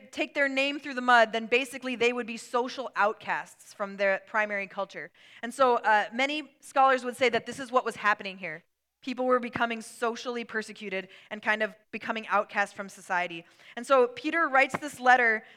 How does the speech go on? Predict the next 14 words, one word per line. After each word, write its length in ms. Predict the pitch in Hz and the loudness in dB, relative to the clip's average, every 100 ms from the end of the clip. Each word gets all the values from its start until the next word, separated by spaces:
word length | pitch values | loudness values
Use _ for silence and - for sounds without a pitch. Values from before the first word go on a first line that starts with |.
| _ - | _ -10
to 60 | |
this 160 | 240 233 | -8 -8
group 240 | - 247 | -6 -6
of 120 | 254 254 | -6 -4
churches, 520 | 240 220 220 202 - - - | -4 -2 -4 -6 -10 -20 -6
and 140 | 226 233 | -4 0
I 140 | 226 | 2
want 180 | 254 277 | 2 0
you 80 | 277 | -2
to 80 | |
notice 420 | 262 240 240 262 262 | -2 0 0 -2 -6
the 160 | 247 | -10
imagery 380 | 247 247 214 214 | -6 -6 -6 -10
here. 380 | 220 214 202 | -6 -4 -4